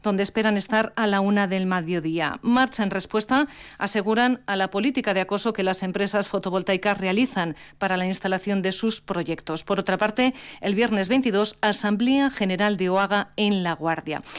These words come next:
La tractorada de esta mañana se ha realizado aprovechando la celebración en el Palacio Europa de Vitoria-Gasteiz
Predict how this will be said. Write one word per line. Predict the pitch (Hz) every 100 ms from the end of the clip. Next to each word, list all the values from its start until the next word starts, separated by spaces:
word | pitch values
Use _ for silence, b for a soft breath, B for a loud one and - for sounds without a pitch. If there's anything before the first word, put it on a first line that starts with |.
| B B -
La | 202 190 190
tractorada | 208 202 214 277 339
de | 220
esta | 233
mañana | 202 233 302
se | 196
ha | 196
realizado | 208 208 208 214
aprovechando | 226 202 185 190 202 226
la | 196
celebración | 196 185 175 185 226 220 269 277
en | 190 185
el | 180
Palacio | 190 196 202
Europa | 190 196 240
de | 208
Vitoria-Gasteiz | 180 196 196 196 - 202 220